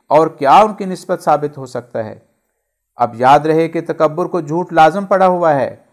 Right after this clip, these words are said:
بلکہ نہایت پلید جھوٹ وہ ہے جو تکبر کے ساتھ مل کر ظاہر ہوتا ہے۔ یہی وجہ ہے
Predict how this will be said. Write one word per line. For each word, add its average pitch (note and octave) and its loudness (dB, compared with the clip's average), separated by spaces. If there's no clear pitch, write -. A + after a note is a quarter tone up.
بلکہ C3+ -4
نہایت D#3 2
پلید F3 -6
جھوٹ F#3 -6
وہ F#3 0
ہے C#3+ -2
جو D3 -8
تکبر E3+ -4
کے F#3+ -4
ساتھ F3+ 4
مل F3+ -6
کر E3+ -2
ظاہر D3 0
ہوتا B2+ -4
ہے۔ A2 -4
یہی D3+ -4
وجہ G#3 2
ہے D3 2